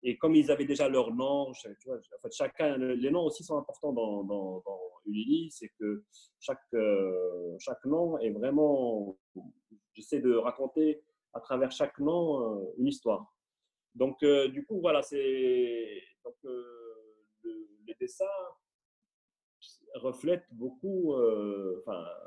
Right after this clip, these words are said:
sont vraiment, euh, c'est-à-dire que Ulili a mis beaucoup de temps pour trouver sa, son identité visuelle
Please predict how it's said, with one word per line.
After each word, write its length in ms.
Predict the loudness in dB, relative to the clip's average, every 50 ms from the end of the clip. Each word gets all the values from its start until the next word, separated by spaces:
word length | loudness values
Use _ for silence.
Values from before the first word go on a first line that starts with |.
| -20 _
sont 240 | -8 -4 -4 -2
vraiment, 680 | -2 0 0 0 2 2 2 2 2 2 0 0 -2 -4
euh, 60 | -6 -10 _ _ _ _ _ _ _ _ _ _ _ _ _ -8
c'est-à-dire 240 | -6 -6 -6 -4 0
que 540 | 4 6 6 8 8 6 6 6 4 2 2
Ulili 240 | 2 2 4 6 6
a 60 | 8
mis 120 | 8 6 4
beaucoup 260 | 2 -2 -4 -6 -4
de 80 | -2 2
temps 140 | 0 0
pour 120 | 0 -2 -10
trouver 280 | -12 -6 -2 -2 -2
sa, 320 | -2 0 0 0 0 0 -2
son 140 | -4 -4 -4
identité 840 | -2 0 0 -2 -2 -4 -14 -14 _ -4 0 0 0 0 0 -2 -4
visuelle 560 | -6 -8 -12 -8 -4 0 0 0 0 -2 -8